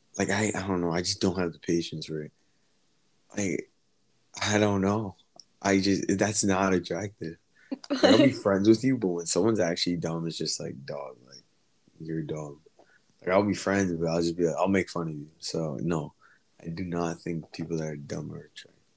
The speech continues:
Speaker 1: I'm sorry.
Speaker 2: I mean, some people aren't capable of being, like, incredibly smart, but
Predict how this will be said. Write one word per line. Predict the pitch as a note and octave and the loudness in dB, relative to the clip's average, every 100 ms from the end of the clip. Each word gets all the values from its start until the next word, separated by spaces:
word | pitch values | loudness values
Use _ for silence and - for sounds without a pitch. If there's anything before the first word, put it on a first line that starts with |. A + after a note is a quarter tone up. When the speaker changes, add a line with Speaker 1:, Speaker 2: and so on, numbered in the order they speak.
| _ | _
Speaker 1:
I'm | - | -12
sorry. | - D#2+ D#2 | -8 -4 -2
Speaker 2:
I | C#4 | -2
mean, | E4+ E4+ - C4 | -4 -6 -10 -12
some | - C#4+ F4+ | -4 -4 -2
people | B4+ - A4 D4 - - _ - | 2 2 2 -2 -8 -10 _ 0
aren't | F3 E3+ C#4+ - | 2 0 -8 -8
capable | - - E3+ D#3 D3 | -8 -8 -8 -4 -4
of | E3+ | -4
being, | E3+ F3 E3 D3+ | -6 -6 -6 -8
like, | C#3 - - | -8 -10 -8
incredibly | G#3+ G3+ F3 D#3 - | -8 -6 -8 -10 -10
smart, | G3 - G2+ A#2 - | -12 -12 -16 -16 -8
but | F3 C3 | -6 -4